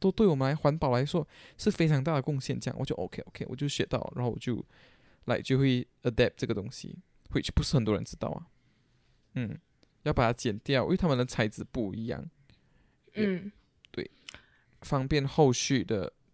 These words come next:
Speaker 1: 处理。
Speaker 2: 然后一方面就也是，呃，供需的问题咯，像我刚才讲的，可能就是没有 manufacturer 有在做瓶盖这种材料能够
Speaker 1: 嗯。
Speaker 2: 做成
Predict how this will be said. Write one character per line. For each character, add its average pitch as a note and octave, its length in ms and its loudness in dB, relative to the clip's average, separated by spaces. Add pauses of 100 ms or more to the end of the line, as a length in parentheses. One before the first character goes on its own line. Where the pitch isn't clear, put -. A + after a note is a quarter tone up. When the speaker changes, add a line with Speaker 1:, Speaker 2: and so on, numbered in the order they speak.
(240)
Speaker 1:
处 - 240 -6
理。 B1 240 -12 (220)
Speaker 2:
然 B3+ 200 2
后 - 60 2
一 E4+ 100 0
方 D4+ 240 0
面 D4+ 240 -4
就 D4+ 160 -6
也 G#3+ 200 2
是， A#3 720 -4 (240)
呃， D#3+ 520 0 (300)
供 G3 240 0
需 G3 260 -2
的 G3 120 2
问 G3+ 180 2
题 E3+ 240 -4
咯， D3 380 -6
像 F3+ 240 -4
我 D3+ 40 -6
刚 E3+ 140 -4
才 D#3+ 100 -2
讲 D#3 300 -6
的， - 140 -6
可 - 120 -14
能 C3+ 220 -12 (560)
就 F#3 100 -2
是 F#3 200 -2
没 D#3+ 180 -2
有 B2+ 420 -4 (220)
manufacturer D#3 880 -4
有 D3 220 -4
在 D#3 420 -4 (600)
做 D#3 680 0 (100)
瓶 D#3+ 300 -10
盖 G#3+ 300 0 (240)
这 G#3 100 -2
种 D#3+ 160 -2
材 D3 260 -8
料 D#3 320 -4
能 C#3+ 140 -12
够 D#3+ 140 -4 (140)
Speaker 1:
嗯。 A2+ 260 -2
Speaker 2:
做 F#3 180 2
成 C#3+ 400 -8